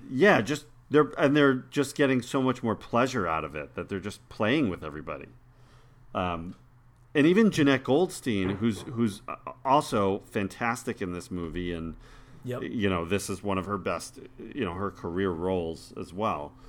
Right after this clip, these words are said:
Speaker 1: You know, wa-, watch her in the background, like, the way she's, like, looking at the, especially the waitress,
Speaker 2: Mm-hmm.
Speaker 1: the fir-, who's the first one they kill. Like, the way she's just eyeing her, it's almost like there's lust in her eyes. It, it, she's really fantastic.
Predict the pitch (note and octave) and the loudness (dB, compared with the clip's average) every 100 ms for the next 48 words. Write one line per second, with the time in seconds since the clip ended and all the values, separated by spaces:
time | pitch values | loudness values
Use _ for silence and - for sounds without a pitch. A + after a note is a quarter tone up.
0 | - - - - B2 A#2 A2+ D#3+ D3 A#2 | -20 -20 -14 2 2 4 2 2 2 4
1 | D#3 F3+ F3+ E3+ D3 A#2+ F#2+ G#2 C3 C3 | 4 4 -2 2 2 2 2 2 0 0
2 | G2 F2+ F2+ F2+ G#2 F2 G2 G#2+ A#2 A#2 | 0 0 -2 -2 -4 -2 2 4 4 0
3 | A#2 G#2 F#2+ G2 F2+ G#2 F2+ A2 A#2 B2 | -4 -4 -2 -2 -2 -4 -2 -2 0 -2
4 | G2+ F2+ E2+ - F#2 E2+ - - B2 A2+ | 0 -2 -6 -6 -4 -2 -4 -4 -4 -2
5 | B2 G#2+ F2 E2+ G#2+ - E2 D2 - - | -2 -2 -2 0 -2 -2 -8 -8 -12 -14
6 | - B2 G#2 B2 B2 A#2 A2+ C3 F#2+ F#2+ | -10 -10 -8 -6 -6 0 0 0 0 -2
7 | F2 - G#2+ G2+ G#2 F2 E2 D#2 G#2+ F#2+ | -2 -4 -4 -4 -4 -4 -4 -6 -2 0
8 | D#2+ - - - - G#2 - G2+ F#2+ A2+ | -2 -8 -18 -20 -4 -4 0 0 4 6
9 | C3 C3 - F#2 - F#2+ - F#2 G2 A2 | 6 2 -6 -8 -6 -10 -8 -2 2 2
10 | G#2 E2+ E2 A#2+ C#3+ - G2 - E2+ D2+ | 0 -4 -2 0 0 0 -4 -2 -6 -6
11 | D#2+ F2+ A2+ - F#2 D#2 D2+ C#2+ C#2 C#2 | -4 0 0 -2 -8 -6 -4 -4 -6 -10
12 | - A2 G2+ F#2+ G#2+ G#2+ G2+ F2+ B2+ F#2+ | -8 -8 -6 -4 -4 -4 -8 -2 0 0
13 | - D2+ F#2 F2 F2 - | -2 -10 -8 -8 -8 -14